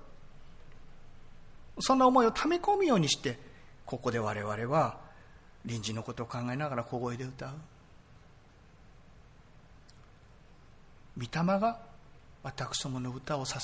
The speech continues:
えているからです。歌は尽きない。やがて声高らかに一曲全部歌うことを主はお許しくださるでしょう。そのことを心待ちにいたします。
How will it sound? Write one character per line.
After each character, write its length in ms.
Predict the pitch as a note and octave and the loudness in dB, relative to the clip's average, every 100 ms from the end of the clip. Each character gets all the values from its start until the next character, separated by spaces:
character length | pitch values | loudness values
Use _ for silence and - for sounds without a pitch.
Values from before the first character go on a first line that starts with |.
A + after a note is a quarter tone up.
| - | -2
え 140 | F3 | -2
て 120 | E3+ | -2
い 40 | F3+ | -4
る 80 | F3 | -4
か 140 | D3 | -6
ら 100 | C#3 | -10
で 120 | - | -12
す。 240 | - - - - - - - - - - - - - - - - - - - | -10 -10 -14 -20 -20 -20 -20 -20 -20 -20 -20 -20 -20 -20 -20 -20 -20 -18 -12
歌 200 | F3 G3 | -2 0
は 120 | D#3+ | 0
尽 160 | - - | -2 2
き 60 | |
な 140 | A3+ D#3+ | 4 2
い。 120 | E3 - - - - - - - - - - - - - - - - - - - | 0 -12 -18 -18 -18 -18 -20 -20 -20 -20 -18 -20 -20 -20 -20 -20 -20 -20 -14 4
や 140 | D#3+ | 8
が 120 | D#3+ E3+ | 8 8
て 160 | E3+ - - - - - - - - - | 4 -2 -14 -18 -20 -20 -20 -20 -20 -4
声 200 | - G#3 | 10 12
高 240 | F3+ E3+ F#3 | 12 12 12
ら 120 | F3 | 12
か 120 | F3 | 12
に 100 | D#3 | 8
一 60 | E3 - | 6 6
曲 240 | A#3 - | 4 6
全 200 | D#3+ G#3 | 10 10
部 80 | E3 | 10
歌 220 | C#3+ G#3 | 10 12
う 60 | G3 | 12
こ 120 | F3+ | 10
と 160 | - C3+ | 0 0
を 60 | |
主 180 | B2 - | 2 4
は 140 | E3+ C#3 | 6 6
お 140 | D3+ | 6
許 100 | F3 | 4
し 100 | E3+ | 2
く 100 | - | 2
だ 100 | E3+ | 0
さ 140 | E3 F3 | 0 -4
る 80 | |
で 100 | D3+ | -4
し 120 | C3+ C#3 | -4 -6
ょ 40 | |
う。 20 | C#3 - - - - - - - - - - | -8 -14 -20 -20 -20 -20 -20 -20 -20 -20 -16
そ 140 | - D3+ | -8 -6
の 80 | D3 | -4
こ 120 | D#3 | -4
と 80 | D#3+ | -6
を 20 | |
心 340 | - - A3+ | -6 0 2
待 180 | A3 G#3+ | 4 2
ち 60 | G#3 | 0
に 60 | |
い 40 | G3 | 0
た 120 | F#3 | -2
し 140 | - | -2
ま 80 | F3 | -6
す。 220 | - - | -8 -12